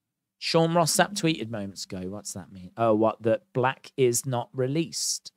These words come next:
Hey, don't you think that's interesting that if Black is still with A E W, why did they put his lyrics? Why did they put his lyrics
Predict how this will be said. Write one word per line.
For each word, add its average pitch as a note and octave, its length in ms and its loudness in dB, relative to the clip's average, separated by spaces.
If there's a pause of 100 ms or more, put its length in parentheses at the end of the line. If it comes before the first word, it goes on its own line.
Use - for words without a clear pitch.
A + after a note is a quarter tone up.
(340)
Hey, G#3+ 240 0 (100)
don't G3 200 4
you B3+ 60 0
think A#3+ 200 -2
that's G#3+ 240 -2
interesting A2+ 600 -4
that - 120 -12
if B2+ 140 -12
Black D3 320 0
is D3+ 100 2
still E3+ 320 4
with D#3 240 2
A A2 80 4
E G#2 140 0
W, F#2+ 420 -2
why F2+ 320 -6
did F#3+ 240 -2
they F#3+ 140 4
put F3+ 260 2
his D#3+ 160 0
lyrics? - 800 -2 (1120)
Why B2 180 2
did E3+ 200 0
they F3+ 140 6
put F3 260 2
his D3+ 180 0
lyrics - 840 -2